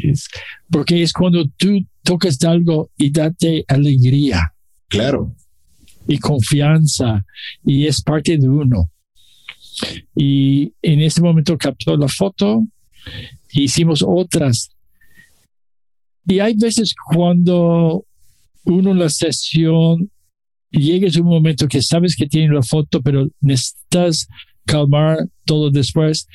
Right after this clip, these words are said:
Speaker 1: Continúas tomar unas fotos, pero sabemos que ese nada más fue como terminar. Y nada más sencilla, un abrazo, gracias.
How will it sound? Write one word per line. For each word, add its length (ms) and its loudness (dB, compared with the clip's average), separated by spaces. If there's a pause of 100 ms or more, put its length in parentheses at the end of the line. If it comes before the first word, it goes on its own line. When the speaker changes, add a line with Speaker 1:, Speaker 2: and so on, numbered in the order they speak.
(220)
Speaker 1:
Continúas 640 0
tomar 340 2
unas 340 2
fotos, 380 -2
pero 180 0
sabemos 540 0
que 160 0
ese 260 0
nada 160 2
más 260 2
fue 220 0
como 580 2 (840)
terminar. 600 2 (1400)
Y 160 2
nada 200 2
más 520 -2 (540)
sencilla, 800 0 (1400)
un 160 2
abrazo, 540 0
gracias. 720 0